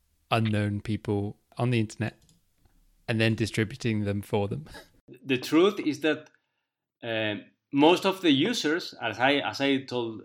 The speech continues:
Speaker 2: uh, before, most of the users are companies. And companies, they are not using the binaries that,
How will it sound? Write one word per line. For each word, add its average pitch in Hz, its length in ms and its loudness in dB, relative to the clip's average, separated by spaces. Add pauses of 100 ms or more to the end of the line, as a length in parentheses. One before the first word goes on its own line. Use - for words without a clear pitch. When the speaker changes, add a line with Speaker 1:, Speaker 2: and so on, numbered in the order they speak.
(120)
Speaker 2:
uh, 104 300 -12
before, 170 460 -2 (340)
most 165 160 0
of 196 60 -4
the 190 120 4
users 185 240 2
are 143 260 8
companies. 131 640 -2 (560)
And 120 200 -2
companies, 208 720 2 (180)
they 151 240 8
are 160 120 10
not 156 240 8
using 170 420 2
the 156 80 6
binaries 135 520 6
that, 117 240 -6